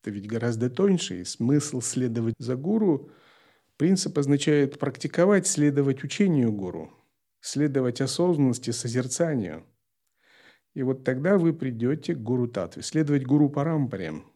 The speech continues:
И вы придёте к сердцу, к хридаям. Если можете, просто следуйте. Двенадцать лет,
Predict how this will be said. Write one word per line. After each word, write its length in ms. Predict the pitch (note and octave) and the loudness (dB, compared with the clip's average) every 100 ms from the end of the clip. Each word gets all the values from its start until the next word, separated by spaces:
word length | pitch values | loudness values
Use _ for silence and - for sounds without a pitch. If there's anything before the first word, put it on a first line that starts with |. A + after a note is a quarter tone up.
| _ _ _ _ _ _ _ _ _ _ _ _ | _ _ _ _ _ _ _ _ _ _ _ _
И 60 | C3 | -2
вы 140 | D3 | -2
придёте 440 | D3+ C#3+ C3+ E3 D3+ | 0 -4 0 -2 -2
к 60 | |
сердцу, 420 | - B2 G#2+ - - | -6 -6 -6 -8 -14
к 120 | - | -10
хридаям. 680 | - A#2 G2 E2+ D#2 D2+ _ _ _ _ _ _ _ _ _ _ _ _ _ _ _ _ _ _ _ _ _ _ _ _ | -6 -6 -6 -8 -8 -12 _ _ _ _ _ _ _ _ _ _ _ _ _ _ _ _ _ _ _ _ _ _ _ _
Если 280 | - B2+ D3 | -10 -6 -4
можете, 680 | D3 A#3+ A#3 F3 A2+ F#2+ - _ _ | 2 2 2 -2 -4 -6 -8 _ _
просто 480 | - D3+ G#3 - G3 | -6 -2 -2 -2 -4
следуйте. 680 | F3 - F#3+ C3 F2+ - - - _ _ _ _ _ _ _ _ _ _ _ _ _ _ _ _ _ _ _ _ _ _ _ _ _ _ _ _ _ _ _ _ _ - | -4 -2 -2 -2 -6 -8 -16 -18 _ _ _ _ _ _ _ _ _ _ _ _ _ _ _ _ _ _ _ _ _ _ _ _ _ _ _ _ _ _ _ _ _ -12
Двенадцать 600 | A2+ D3 E3+ D#3+ D#3+ D3+ | 0 4 4 4 0 0
лет, 280 | E3+ G#3 | 0 0